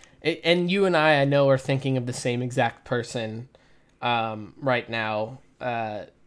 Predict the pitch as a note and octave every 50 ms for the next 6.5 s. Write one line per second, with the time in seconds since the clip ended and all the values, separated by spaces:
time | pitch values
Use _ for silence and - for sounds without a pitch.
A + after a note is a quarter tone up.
0 | _ - C3 B2+ B2 - - C#3+ B2 A#2 A2+ A#2+ A#2 A2 A2 A#2 - - - -
1 | D3 C3+ B2+ A#2+ A#2+ C3 D3 D3+ C#3 - B2 C#3 D3+ E3+ F3 D#3 D#3 D3+ - -
2 | - - D3+ - - - - - - - E3+ F3 F3 F3+ F3+ F3+ F3+ - D#3 D3+
3 | D3 C3+ C3+ C3 C3 C3 B2+ A#2+ C#3 C3 A#2+ B2 - - C3 C3 B2+ C3 B2 B2
4 | A#2 - A#2 A2+ A2+ C3 - - - D#3 E3 F#3+ F3+ - - - _ _ - -
5 | _ _ _ - _ D3+ D3+ D#3+ D3 - F3+ E3+ - - F3 E3+ D#3+ C#3 C#3+ C3+
6 | - - C3+ C3 B2+ B2+ C3 B2+ B2 B2